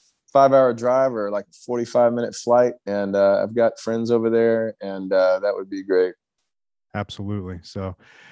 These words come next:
Speaker 2: cool. Well, listen, uh, we'll always keep in touch. I appreciate it. I'm, I'm glad you were able to give some insights on, you know, how you were able to, uh, you know, the first five years kinda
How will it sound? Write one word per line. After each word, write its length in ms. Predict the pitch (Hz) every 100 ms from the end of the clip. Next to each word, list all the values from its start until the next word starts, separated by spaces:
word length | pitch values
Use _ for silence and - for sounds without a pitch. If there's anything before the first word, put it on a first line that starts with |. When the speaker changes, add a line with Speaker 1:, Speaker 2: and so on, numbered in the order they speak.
| - - _ -
Speaker 2:
cool. 280 | 180 226
Well, 280 | 110 139 139
listen, 480 | 156 156 156 113 107 120
uh, 180 | 120
we'll 160 | 120 135
always 300 | 151 143 123
keep 180 | - 131
in 100 | 123
touch. 300 | 131 135 135
I 80 | 123
appreciate 500 | - 135 - 135 123
it. 40 |
I'm, 140 | 117 120
I'm 160 | 123
glad 240 | 127 131 127
you 80 |
were 60 | 123
able 160 | 120 117
to 60 |
give 240 | 110 123 101
some 160 | 113
insights 460 | 117 113 120 110 -
on, 260 | 107 104
you 120 | 110 110
know, 180 | 104
how 240 | 98 113 113
you 180 | 110 113
were 140 | 107
able 220 | 107 101
to, 420 | 98 110 107 104 104 _ _ _ _
uh, 280 | 104 98 98
you 140 | - 240
know, 100 | 214
the 80 | 170
first 260 | 165 151
five 280 | - 139 135
years 260 | 131 135 117
kinda 340 | 131 131